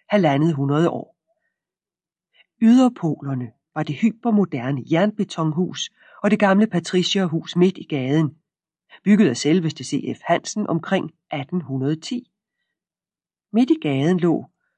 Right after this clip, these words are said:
to små, grå, lavstammede villaer af den slags, man opførte for halvfems, hundrede år siden,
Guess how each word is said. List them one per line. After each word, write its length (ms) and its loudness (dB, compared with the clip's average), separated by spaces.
to 300 -2
små, 560 0
grå, 420 -2
lavstammede 680 -2
villaer 460 2
af 120 4
den 160 0
slags, 360 -2
man 160 0
opførte 500 0
for 540 -6
halvfems, 500 -10
hundrede 320 2
år 120 -2
siden, 400 0